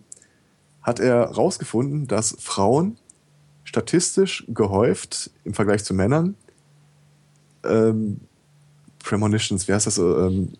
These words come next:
Vorhersagen, äh, treffen. Also sie sind häufiger der Meinung, sie wissen, was in der Zukunft passieren wird, dass sie die Zukunft vorhersagen können.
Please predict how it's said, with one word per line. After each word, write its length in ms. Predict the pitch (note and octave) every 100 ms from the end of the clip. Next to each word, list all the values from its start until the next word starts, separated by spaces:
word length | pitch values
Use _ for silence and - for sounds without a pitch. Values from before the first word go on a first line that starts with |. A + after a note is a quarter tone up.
| - A#2+
Vorhersagen, 840 | A2 F#2 A#2+ B2 G#2+ G2+ F#2+ F#2+
äh, 180 | C#2 F2
treffen. 460 | - F2 - D#2+ - _ _ _ _ _ _ _ _ _ _ _ _ _ _ _
Also 200 | G2 G#2+
sie 60 | G#2
sind 200 | G#2 -
häufiger 300 | D#3 C#3+ B2+
der 100 | A2
Meinung, 300 | A2 C3+ A#2+
sie 140 | G#2+
wissen, 260 | C3+ - A2+
was 200 | A#2 A#2
in 60 |
der 100 | G#2
Zukunft 300 | - A#2 A#2
passieren 340 | G#2 - A#2+ A#2
wird, 120 | G#2
dass 100 | -
sie 80 | F#2+
die 60 |
Zukunft 320 | - - -
vorhersagen 460 | F#2 F2+ F2 F2 F2+
können. 280 | F#2+ A2+